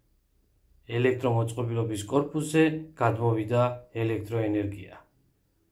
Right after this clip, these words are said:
ეს არის BeSafe-ის, საერთაშორისო ორგანიზაციის იმიტირებული ვიდეო, სადაც ჩანს ადამიანზე დენის გადმოსვლა.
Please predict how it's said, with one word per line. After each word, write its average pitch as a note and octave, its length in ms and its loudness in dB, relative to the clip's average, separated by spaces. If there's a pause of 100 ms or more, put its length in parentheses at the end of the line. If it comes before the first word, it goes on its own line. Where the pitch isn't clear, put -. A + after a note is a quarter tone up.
(600)
ეს D3+ 160 0
არის D#3 340 8 (840)
BeSafe-ის, D3 840 2
საერთაშორისო C3 680 0
ორგანიზაციის A#2 920 -2 (1200)
იმიტირებული C3+ 720 4
ვიდეო, B2 420 4 (680)
სადაც D3 460 2 (1300)
ჩანს E3 440 4
ადამიანზე B2+ 760 4
დენის C3+ 360 4
გადმოსვლა. A2 680 -2